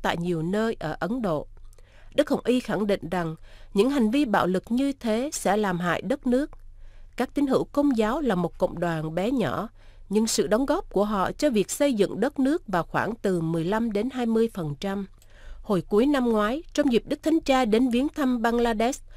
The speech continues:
quốc gia láng giềng của Ấn Độ, người ta cũng bàn tán về vấn đề tại sao chính phủ Ấn Độ không chính thức mời Ngài viếng thăm Ấn Độ, và Thủ tướng Modi trả lời là chưa tìm được thời gian thuận tiện. Dư luận cho rằng lý do chính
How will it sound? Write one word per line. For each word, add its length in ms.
quốc 200
gia 180
láng 280
giềng 220
của 160
Ấn 260
Độ, 240
người 120
ta 160
cũng 240
bàn 200
tán 360
về 120
vấn 240
đề 300
tại 180
sao 260
chính 220
phủ 180
Ấn 260
Độ 220
không 240
chính 220
thức 200
mời 200
Ngài 340
viếng 280
thăm 220
Ấn 260
Độ, 240
và 160
Thủ 200
tướng 320
Modi 320
trả 260
lời 360
là 180
chưa 180
tìm 340
được 240
thời 220
gian 300
thuận 320
tiện. 200
Dư 180
luận 300
cho 140
rằng 220
lý 200
do 180
chính 260